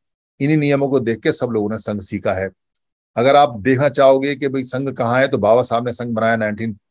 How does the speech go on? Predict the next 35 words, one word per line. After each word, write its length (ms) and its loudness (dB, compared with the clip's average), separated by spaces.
फ़ोर्टी 200 -4
सेवन 300 -2
में, 240 -4
नाइनटीन 300 -2
ट्वेंटी 220 -4
सेवन 300 -2
में, 100 -6
उन्नीस 360 -10
सौ 80 -6
सत्ताईस 380 0
में 80 -8
संघ 200 -6
बनाया, 360 0
समता 360 -6
समाज 260 -4
संघ। 280 -10
आप 160 2
अगर 140 6
पेरियार 360 4
साहब 240 2
को 80 -2
देखोगे, 400 -2
तो 100 -2
उन्होंने 240 -2
भी 60 -6
संघ 220 -8
बनाया, 380 0
तब 160 -2
जा 120 2
जाके 280 0
उन्होंने 260 -4
अपनी 220 -6
मूवमेंट 340 -4
बनाई। 320 -4
और 300 2